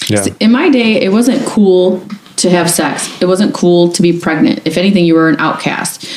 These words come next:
Speaker 2: Um, it was cool to get glasses, and it was cool to have braces for a hot minute. Other than that, it was not cool to have sex with your ten-year-old boyfriend or twelve-year-old, thirteen-year-old, whatever.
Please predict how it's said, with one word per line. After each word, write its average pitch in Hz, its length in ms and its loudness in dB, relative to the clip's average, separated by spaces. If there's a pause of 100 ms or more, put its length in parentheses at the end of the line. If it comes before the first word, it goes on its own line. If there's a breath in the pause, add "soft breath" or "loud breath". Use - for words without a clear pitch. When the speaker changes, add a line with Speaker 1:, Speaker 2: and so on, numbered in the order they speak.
(200 loud breath)
Speaker 2:
Um, 156 520 2 (200)
it 226 120 2
was 311 140 0
cool 226 540 2 (200)
to 214 100 -2
get 180 440 -2
glasses, 165 600 0
and 175 140 0
it 185 40 4
was 180 140 0
cool 214 540 2
to 208 100 0
have 170 240 -2
braces 170 480 2
for 131 180 -4
a - 60 -2
hot - 280 -4
minute. 147 340 0 (260 loud breath)
Other 240 240 2
than 196 140 4
that, 185 160 2
it 185 40 2
was 180 120 0
not 202 240 0
cool 175 500 2 (400 loud breath)
to 190 140 0
have 175 160 0
sex 175 280 -2
with 170 140 0
your 160 360 2
ten-year-old 170 680 0
boyfriend 160 520 2
or 147 160 2
twelve-year-old, 160 640 0
thirteen-year-old, 165 420 2
whatever. 160 540 0